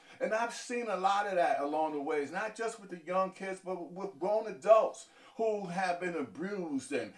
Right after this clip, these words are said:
have been, uh, hurt and molested in so many different ways that they never recover because nobody ever really helped them. You know, and when you stop recovering,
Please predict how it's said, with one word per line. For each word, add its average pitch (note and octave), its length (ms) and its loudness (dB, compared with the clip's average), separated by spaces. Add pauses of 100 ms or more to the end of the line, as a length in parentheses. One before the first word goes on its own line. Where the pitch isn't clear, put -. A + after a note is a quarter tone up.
(160)
have G3 340 0
been, F3 420 -2
uh, C#3 100 2
hurt G#3 480 0 (160)
and C3 160 0
molested D3 600 0
in D3+ 60 -4
so A3 240 0
many G3 400 -4
different G3 440 -4
ways G3+ 460 2 (240)
that F#3+ 160 -2
they G3+ 160 -6
never G#3+ 260 0
recover F#3+ 520 -4
because E3 340 -6
nobody F#3 380 0
ever F3+ 160 -4
really F3 300 -4 (140)
helped F#3 280 -4
them. A2 140 -14 (420)
You F#3+ 100 -8
know, F#3+ 420 -2
and F3+ 200 2
when G#3 280 -8
you C4 200 0
stop A#3 580 0 (120)
recovering, - 760 -4